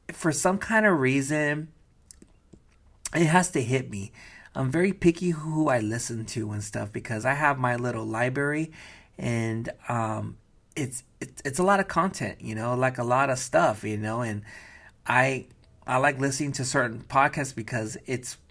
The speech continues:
it's mine. It's, it's like, I like listening to it 'cause it's funny, or I like how it is,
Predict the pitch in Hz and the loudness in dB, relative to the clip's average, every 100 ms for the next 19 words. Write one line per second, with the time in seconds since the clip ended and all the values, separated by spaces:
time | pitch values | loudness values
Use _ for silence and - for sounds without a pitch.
0 | _ _ _ - 147 - 117 135 143 98 | _ _ _ -2 -2 0 2 2 2 0
1 | 104 - 131 120 139 131 - 135 113 101 | -4 -4 -4 -2 -4 -4 0 2 2 0
2 | - - - - - - 170 160 120 117 | -14 -20 -20 -20 -4 4 6 6 4 -2
3 | - 104 113 104 113 107 101 - 160 110 | -4 -4 -4 -4 -4 -6 -4 2 2 0
4 | 101 - - _ _ - 117 110 110 110 | -6 -14 -20 _ _ -6 -2 -2 -2 -2
5 | 117 - 117 117 117 123 110 113 143 110 | -4 -2 0 0 0 0 0 2 0 0
6 | 104 | -6